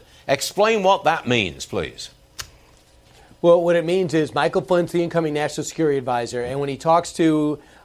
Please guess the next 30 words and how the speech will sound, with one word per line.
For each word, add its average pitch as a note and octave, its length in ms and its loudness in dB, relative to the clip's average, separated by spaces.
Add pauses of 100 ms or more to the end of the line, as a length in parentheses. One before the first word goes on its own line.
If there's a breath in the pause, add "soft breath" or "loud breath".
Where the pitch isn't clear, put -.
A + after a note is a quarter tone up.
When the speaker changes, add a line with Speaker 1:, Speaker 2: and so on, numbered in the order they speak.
Speaker 2:
uh, D3 160 2
the D3+ 140 -2
ambassador D3+ 420 0
from E3 200 -2
Russia D3+ 380 2
or D#3+ 320 0
the D3 60 -2
United D3 340 -2
Arab E3 300 4
Emirates D#3+ 720 -4
or D#3+ 240 2
from F3+ 240 -2
Mexico, C#3+ 680 -2 (300 loud breath)
uh, D3+ 320 6
you E3+ 200 0
can D#3+ 260 2
listen G3+ 300 2
to F#3+ 160 0
the, D#3+ 380 0 (180)
the D3+ 180 -2
ambassador, D#3 720 2 (220 soft breath)
you E3 100 -8
can't G3 220 4
listen E3+ 260 2
to F3 100 -2
the D3+ 120 -2
American. C3+ 580 0 (300 soft breath)
Unless, G#3 360 2
of F#3+ 120 0
course, F#3 460 2